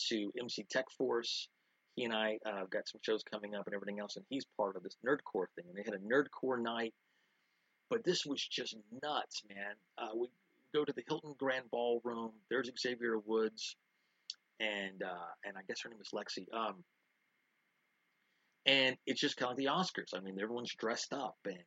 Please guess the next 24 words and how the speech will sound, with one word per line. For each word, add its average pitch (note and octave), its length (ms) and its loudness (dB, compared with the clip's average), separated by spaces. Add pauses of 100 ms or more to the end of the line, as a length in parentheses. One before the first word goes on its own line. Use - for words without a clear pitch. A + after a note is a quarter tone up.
(120)
they're G2+ 480 2 (440)
giving A#2+ 200 2
away B2 200 4
awards, A2 760 4
and, - 160 -6 (300)
and F#3+ 80 -20 (260)
people A2+ 320 0
are A#2 140 4
coming A#2+ 320 -4
up A#2 180 -4
and, G#2 80 -6
and, G2+ 320 -14 (200)
and, G2+ 100 -18
and - 420 -20
giving A2 240 -8
acceptance - 540 -2
speeches, F2+ 560 -10
and, - 720 -14
uh, F2 220 -10 (100)
people A2+ 220 0
are G2+ 100 -4
screaming C3 880 0
like A#2+ 240 -4
crazy B2 640 -4